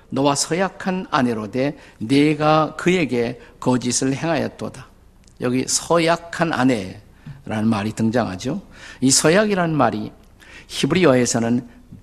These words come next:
베리트라는 단어가 쓰여집니다. 베리트. 한번 해볼까요? 베리트. 네. 근데 이 말을 번역하자면,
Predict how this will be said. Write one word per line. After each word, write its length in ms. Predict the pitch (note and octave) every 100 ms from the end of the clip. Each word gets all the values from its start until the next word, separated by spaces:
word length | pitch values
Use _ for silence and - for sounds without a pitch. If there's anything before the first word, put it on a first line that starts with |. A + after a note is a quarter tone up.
| -
베리트라는 1160 | A#2+ B2+ D#3 - - - - - G#2 G2 A2+
단어가 300 | C3 G#2 F#2+
쓰여집니다. 720 | G2 B2+ F2 - - C#2 - - -
베리트. 840 | - G#2 A2 A2 - - - E2 - - - - - - - - - - -
한번 200 | A#2 A#2
해볼까요? 460 | A#2+ A#2+ A#2+ B2+
베리트. 760 | - G#2 A#2 C3 - - C#3 D#3 - - -
네. 300 | F#2 F2 - - - - - - - - - - - - -
근데 160 | C3 C#3
이 160 | E3+
말을 360 | G3 F3 F3+ E3+
번역하자면, 1120 | - E3 F3+ D3 B2+ A#2 A2 A2+ B2+ F3+